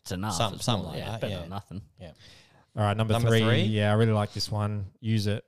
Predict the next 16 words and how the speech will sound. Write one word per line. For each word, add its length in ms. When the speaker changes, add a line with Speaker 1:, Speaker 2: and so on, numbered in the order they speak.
Speaker 3:
Price 380
match 340
against 440
international 720
websites. 640
Speaker 2:
<laughs> 1000
Speaker 3:
All 40
right, 220
so 280
exchange 440
rates, 680
uh, 460
you 100
know. 220
Oh, 420
oh. 380